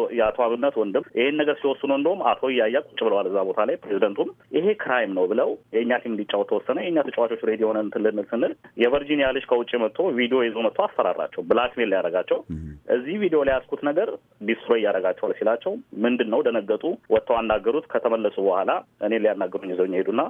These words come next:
«ፕሊስ ይሄን ነገር ተወው፣ ይሄን ፌዴሬሽን የሚጎዳ ነገር ይዟል ይሄ ልጅ» ምናምን ነገር አሉኝ። እኔ ያነገርኳቸው፣ «እኔ ቲሜን ወክሎ የመጣ ነው፣ ለቲሙ ነው የምሰራው። ስለ ፌዴሬሽኑ ይዞ የመጣ ነገር ካለ ደግሞ ፌዴሬሽኑ ሪሊ ይጎዳል የምትሉ ከሆነ ዝም ብሎም ሊሆን ይችላል እና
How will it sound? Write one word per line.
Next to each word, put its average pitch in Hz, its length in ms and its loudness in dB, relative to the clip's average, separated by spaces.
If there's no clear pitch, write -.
«ፕሊስ 143 280 0
ይሄን 117 200 0
ነገር 117 240 0
ተወው፣ 156 200 0
ይሄን 107 200 0
ፌዴሬሽን 107 340 -2
የሚጎዳ 101 320 2
ነገር 95 180 -2
ይዟል 92 240 2
ይሄ 90 120 -2
ልጅ» 92 120 -2
ምናምን 90 220 0
ነገር 90 180 2
አሉኝ። 120 200 -2
እኔ - 140 -4
ያነገርኳቸው፣ - 600 0
«እኔ 160 100 0
ቲሜን 143 300 0
ወክሎ 110 260 0
የመጣ 87 340 -2
ነው፣ 87 160 0
ለቲሙ 151 260 -2
ነው 131 140 2
የምሰራው። - 340 -4
ስለ - 180 0
ፌዴሬሽኑ 185 380 -2
ይዞ 170 120 0
የመጣ 160 300 -2
ነገር 147 200 0
ካለ 202 240 -2
ደግሞ 226 200 -2
ፌዴሬሽኑ - 240 2
ሪሊ 165 220 2
ይጎዳል 151 300 2
የምትሉ 165 280 0
ከሆነ 254 240 0
ዝም 202 220 0
ብሎም 190 220 2
ሊሆን 117 200 4
ይችላል 92 320 -2
እና - 140 0